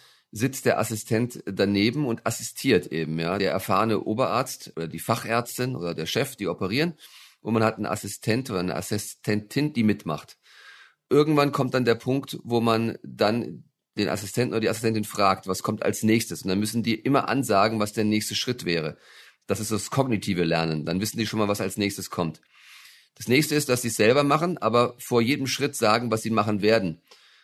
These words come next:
damit der begleitende Facharzt oder die Fachärztin weiß, was da jetzt als nächstes kommt. Und das ist dann so ein Feedback, dass man auch mit jemandem zu tun hat, der weiß, was zu tun ist. Und erst als vierter Schritt operiert dann jemand selbstständig und jemand guckt dann nur noch zu.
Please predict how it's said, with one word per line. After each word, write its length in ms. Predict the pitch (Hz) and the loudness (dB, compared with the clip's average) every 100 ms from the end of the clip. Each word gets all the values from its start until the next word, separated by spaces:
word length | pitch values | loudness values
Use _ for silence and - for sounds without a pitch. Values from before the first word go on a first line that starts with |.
| _ | _
damit 340 | 101 107 117 - | 0 2 2 2
der 300 | 101 95 95 | 4 6 4
begleitende 880 | 104 104 101 - 113 104 101 92 - | 0 4 4 4 0 4 4 0 -6
Facharzt 540 | - 107 - 120 120 | 0 0 2 0 0
oder 60 | 104 | -4
die 80 | |
Fachärztin 600 | 104 110 87 107 - 104 | 0 0 0 -6 -2 -2
weiß, 460 | 90 92 113 - - _ _ _ | 2 2 2 -2 -16 _ _ _
was 260 | - 98 98 | -6 -2 0
da 100 | 101 | 2
jetzt 200 | 92 - | 0 -2
als 160 | 92 | -2
nächstes 300 | 110 104 - | -2 -2 -6
kommt. 300 | - 127 139 | -2 0 0
Und 240 | 104 104 - | -2 -4 -4
das 120 | 104 | -6
ist 100 | 98 | -2
dann 140 | 101 | -2
so 80 | 95 | 0
ein 80 | 92 | -2
Feedback, 520 | - 127 - 107 107 | -2 -6 0 2 2
dass 160 | - 101 | -2 -4
man 140 | 107 | -2
auch 300 | 85 95 - - _ - - | 0 0 -2 -14 _ -16 -10
mit 140 | 92 | -4
jemandem 280 | 104 104 - | 0 0 -2
zu 100 | - | -6
tun 260 | 98 131 120 | -4 0 2
hat, 200 | 101 - | 0 0
der 120 | 90 | 0
weiß, 220 | 87 95 | 2 2
was 180 | 90 85 | -2 -6
zu 80 | 87 | -10
tun 240 | - 117 | -2 0
ist. 240 | 82 - - - - - - | 0 -4 -14 -20 -20 -20 -14
Und 200 | - 113 | -2 0
erst 220 | - 131 | 2 2
als 180 | 104 113 | 0 -4
vierter 320 | - 196 160 | 2 2 4
Schritt 400 | 107 - 85 - - | 0 0 -4 -6 -8
operiert 420 | - 107 107 123 120 | -4 -2 0 0 0
dann 120 | 107 | 2
jemand 300 | 107 107 98 | 2 2 2
selbstständig 580 | 101 110 - 127 120 117 | 2 2 2 2 2 -2
und 100 | 101 | 0
jemand 300 | 104 107 95 | 0 0 -2
guckt 220 | 110 - | -8 -2
dann 100 | 107 | 0
nur 80 | 101 | 2
noch 160 | 95 | -2
zu. 360 | - - 78 - | -4 -6 -6 -6